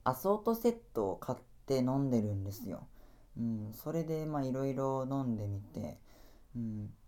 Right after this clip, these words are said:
イングリッシュブレイクファストってやつも美味しかったし、レディーグレイってやつも本当に美味しくて、うん。やっぱトワイニング何飲んでも美味しいなっていう。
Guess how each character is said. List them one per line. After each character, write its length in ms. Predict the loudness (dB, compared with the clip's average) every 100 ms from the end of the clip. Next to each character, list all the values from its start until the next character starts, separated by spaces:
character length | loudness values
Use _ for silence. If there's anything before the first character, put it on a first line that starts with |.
| -20 -14 -4
イ 80 | 0
ン 120 | 2
グ 120 | 2
リ 100 | 0
ッ 20 |
シ 200 | -2 -2
ュ 20 | 2
ブ 140 | 4
レ 100 | 4
イ 60 | 2
ク 140 | 0
フ 80 | -2
ァ 80 | -2
ス 80 |
ト 100 | -4
っ 40 | -6
て 140 | -6
や 60 | -8
つ 120 | -4
も 140 | 0 2
美 80 |
味 80 | 2
し 80 | 0
か 100 | -6
っ 60 | -6 -8
た 120 | -12
し、 220 | -10 -10 -8 2
レ 160 | 4
デ 60 | 4
ィ 200 | 2 2
ー 20 | 4
グ 140 | 6
レ 100 | 6
イ 20 |
っ 20 | 6
て 120 | 0
や 60 |
つ 100 | -2
も 120 | 0 0
本 240 | -2 -2
当 80 | -2
に 80 | 0
美 80 | -2
味 40 |
し 140 | -4 -10
く 100 | -8
て、 200 | -8 -10 -14 -14 -16 -16 -6
う 40 | -4
ん。 380 | -2 -4 -6 -10 -16 -18 -20 -20 -20 -20 -20 -20 -20 -20 -20 -20 -18 -14
や 60 |
っ 40 | -12
ぱ 60 |
ト 140 | -2 2
ワ 140 | 4
イ 20 |
ニ 140 | 4 4
ン 40 |
グ 100 | 2
何 260 | 2 2 2 2
飲 120 | 2
ん 40 |
で 60 | 2
も 120 | 2
美 60 | -2
味 80 | -2
し 100 | -2
い 20 |
な 120 | -2
っ 40 |
て 240 | -6 -10
い 60 |
う。 40 | -10